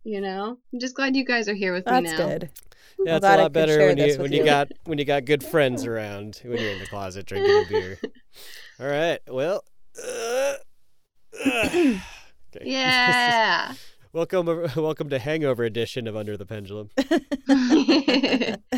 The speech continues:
Speaker 1: It was Heather's birthday party last night over Zoom, so
Speaker 2: Woo!
Speaker 1: we had a little bit too much fun.
Speaker 2: Tearing it up.
Speaker 3: Ah, dude, never too
Speaker 1: Mm-hmm.
Speaker 3: much fun.
Speaker 1: Never too much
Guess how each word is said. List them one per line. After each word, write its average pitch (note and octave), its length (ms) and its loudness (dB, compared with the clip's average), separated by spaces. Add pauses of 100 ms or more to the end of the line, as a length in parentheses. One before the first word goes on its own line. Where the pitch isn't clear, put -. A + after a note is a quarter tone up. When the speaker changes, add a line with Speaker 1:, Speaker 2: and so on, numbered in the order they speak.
Speaker 1:
It G#3 120 0
was G#3 180 0
Heather's G3 380 -2
birthday F#3 480 -2
party F3 440 -2
last E3 360 -4
night E3+ 220 -4
over E3 260 -6
Zoom, D#3 400 -8
so D#3 480 -8
Speaker 2:
Woo! A#3 520 0 (180)
Speaker 1:
we F3+ 60 -8
had E3 160 -6
a E3+ 40 -4
little E3 240 -6
bit D#3+ 260 -6
too E3+ 220 -4
much D#3 320 -6
fun. D#3 380 -6 (760)
Speaker 2:
Tearing D#3+ 300 -6
it C#3+ 100 -4
up. D3+ 300 -2
Speaker 3:
Ah, G2+ 280 -4 (480)
dude, A2 260 -6
never G#2+ 400 -2
too F3+ 80 -2
Speaker 1:
Mm-hmm. F3+ 80 -2
Speaker 3:
much - 180 -8
fun. F#2+ 300 -8 (340)
Speaker 1:
Never F3+ 360 -4
too - 180 -8
much D#3+ 260 -10